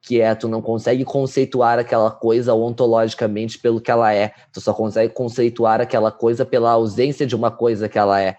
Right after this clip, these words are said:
Então, o que que é a escuridão? A escuridão, ela não é uma coisa em si, ela é a ausência de luz.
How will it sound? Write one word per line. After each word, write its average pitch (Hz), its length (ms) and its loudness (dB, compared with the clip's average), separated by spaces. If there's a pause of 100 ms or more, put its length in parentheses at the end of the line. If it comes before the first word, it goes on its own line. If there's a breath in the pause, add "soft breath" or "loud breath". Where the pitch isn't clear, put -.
(220 soft breath)
Então, 110 380 -2
o 113 40 -2
que 123 160 -4
que 135 200 -2
é 131 40 4
a 127 60 4
escuridão? 113 680 0
A 104 100 -4
escuridão, 107 520 0
ela 123 140 2
não 120 140 -2
é 123 80 2
uma 131 160 0
coisa 117 360 0
em 117 80 -4
si, 113 400 -8
ela 101 260 0
é 101 100 0
a 107 60 2
ausência 117 600 0
de 104 160 -4
luz. 101 440 -6